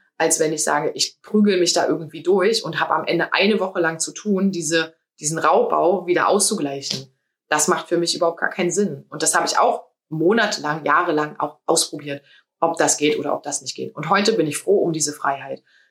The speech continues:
dass ich das so entscheiden kann. Nichtsdestotrotz sind wir wieder bei dem Punkt vom Anfang. Das hat was mit Eigenverantwortung zu tun. Und der Punkt ist, und damit beginnt es, du übernimmst die Verantwortung für das, was stattfindet und was nicht. Nur du. Du für dich.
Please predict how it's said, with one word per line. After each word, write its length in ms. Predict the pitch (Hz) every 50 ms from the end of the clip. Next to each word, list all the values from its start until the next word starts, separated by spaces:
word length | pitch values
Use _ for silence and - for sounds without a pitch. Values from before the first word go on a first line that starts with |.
| _
dass 140 | - 156 156
ich 80 | 170 -
das 160 | 165 156 156
so 100 | 160 156
entscheiden 400 | 147 147 - 143 139 139 139 135
kann. 320 | - - - - - - _ _ _ _ _ _ _
Nichtsdestotrotz 800 | - 196 190 190 - 160 160 160 151 - - 254 254 - - - -
sind 220 | 156 170 165 160
wir 140 | 156 151 151
wieder 180 | 208 208 196 -
bei 140 | 156 147
dem 100 | 143 147
Punkt 220 | 147 - 160 151 -
vom 140 | - - 82
Anfang. 420 | 165 185 196 190 - - 139 - _ _ _ _
Das 180 | 190 190 -
hat 140 | 233 202 -
was 140 | 165 - -
mit 140 | 160 - -
Eigenverantwortung 760 | 147 175 196 226 214 - 131 135 139 - 131 131 - - 135
zu 140 | - - -
tun. 320 | - - 131 127 135 - _ - - - _
Und 220 | - 165 - - - _ -
der 80 | 156
Punkt 280 | 151 - 214 233 226 -
ist, 300 | 226 226 - - - -
und 160 | - 165 151
damit 220 | 143 147 156 147
beginnt 320 | - 147 147 170 180 196 190
es, 300 | 196 196 180 180 - _
du 260 | - 247 262 262 -
übernimmst 460 | - 175 170 156 156 165 170 175 - -
die 80 | 151
Verantwortung 600 | - - - - 151 180 170 - 160 156 - 156 151
für 140 | - 147
das, 220 | 147 160 165 - -
was 140 | 151 147 -
stattfindet 500 | - 143 139 - - 143 147 147 147 -
und 140 | 143 139
was 160 | - 135 - -
nicht. 300 | 202 - - - - _ _ _ _ _ _
Nur 400 | _ 156 175 180 190 185 175 147
du. 220 | 131 131 131 127 - - - _ _ _ _ _ _
Du 140 | - 208 220
für 200 | 214 - 196 175
dich. 360 | - 143 131 127 - - -